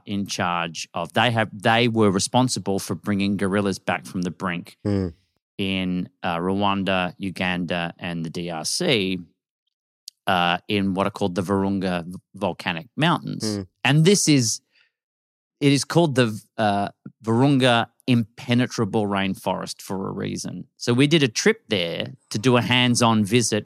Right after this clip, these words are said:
Speaker 1: on, "Let's see how this works." And it's, it was a tough slog getting up to where the gorillas were. But then suddenly, like, you, you know, the, the guides are in front.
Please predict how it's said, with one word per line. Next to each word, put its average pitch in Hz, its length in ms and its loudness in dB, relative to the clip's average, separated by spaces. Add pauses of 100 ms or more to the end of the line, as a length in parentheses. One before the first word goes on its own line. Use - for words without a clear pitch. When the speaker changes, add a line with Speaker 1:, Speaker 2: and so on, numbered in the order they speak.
Speaker 1:
on, 98 480 -2 (360)
"Let's 107 160 -6
see 104 180 -2
how 90 180 -4
this 87 220 -10
works." 120 560 -6 (1120)
And 117 520 4
it's, 135 340 4
it 156 80 6
was 139 220 4
a 123 80 4
tough 175 400 0
slog 95 680 0 (260)
getting 104 300 4
up 98 200 0 (100)
to 92 420 2
where 98 220 0
the 92 100 -4
gorillas 101 560 0
were. 92 320 -4 (1120)
But 107 220 4
then 113 220 4
suddenly, 113 480 4
like, 95 240 4 (180)
you, 98 220 4 (360)
you 92 100 -2
know, 82 100 -4 (100)
the, 92 200 -6
the - 100 -4
guides 113 360 4
are 104 100 2
in 98 100 2
front. 90 400 0